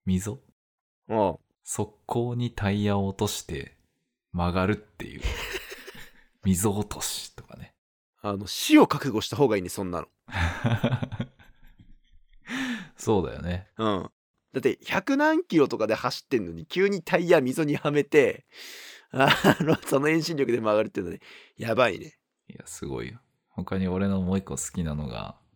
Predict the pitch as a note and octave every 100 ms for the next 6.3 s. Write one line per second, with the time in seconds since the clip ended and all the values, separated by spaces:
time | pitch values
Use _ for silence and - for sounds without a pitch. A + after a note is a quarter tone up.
0 | _ - F#2 B2 - _ _ _ _ _
1 | _ _ - A2+ B2 A#2+ A2+ A2 G#2 F#2+
2 | A2 G2+ E2+ - G#2 E2+ - - D#2+ -
3 | - F#3+ - - _ - - - A#4+ C5+
4 | - C5+ - B4+ - - - - - -
5 | - - - - _ _ _ _ _ _
6 | - F3+ -